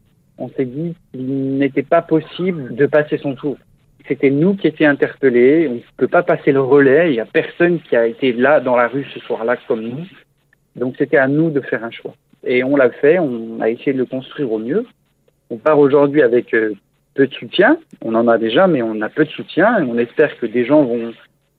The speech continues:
être touchés par ce projet et puis décider de, de soutenir, euh, que ce soit notre famille ou parrainer un enfant.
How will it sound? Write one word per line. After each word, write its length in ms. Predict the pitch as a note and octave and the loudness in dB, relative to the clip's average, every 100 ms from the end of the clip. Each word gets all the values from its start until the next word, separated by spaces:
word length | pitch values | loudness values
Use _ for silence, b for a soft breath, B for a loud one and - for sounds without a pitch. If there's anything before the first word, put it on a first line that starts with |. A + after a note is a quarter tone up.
| - | -6
être 260 | C3 B2+ | -6 -4
touchés 340 | C3+ F3+ - E3+ | -4 -4 2 2
par 180 | D3+ - | 2 -2
ce 100 | C3 | -6
projet 480 | - C3+ C3 D#3 | -2 -2 2 2
et 20 | D#3+ | 0
puis 120 | C3 | -6
décider 480 | A#2+ C#3 C3+ C3+ D3+ | -4 -6 -4 0 0
de, 160 | B2+ | 0
de 140 | A2 G#2+ | -4 -6
soutenir, 580 | - C#3+ - E3 D#3+ A#2+ | -8 -14 -4 0 0 2
euh, 140 | A2+ | 0
que 140 | - | 0
ce 140 | C#3 C3+ | -10 -10
soit 200 | - C3+ | 0 2
notre 340 | C3 D3+ D3+ C#3+ | 4 0 2 0
famille 460 | - D#3 D#3 C#3+ C#3 | 2 2 2 0 -2
ou 200 | A3+ A3+ D#3 _ - | 0 0 0 _ -4
parrainer 400 | D3 B2 B2 B2 | -2 0 -4 -4
un 160 | A#2 A2+ | -4 -6
enfant. 340 | G#2 - A#3 | -6 -4 -4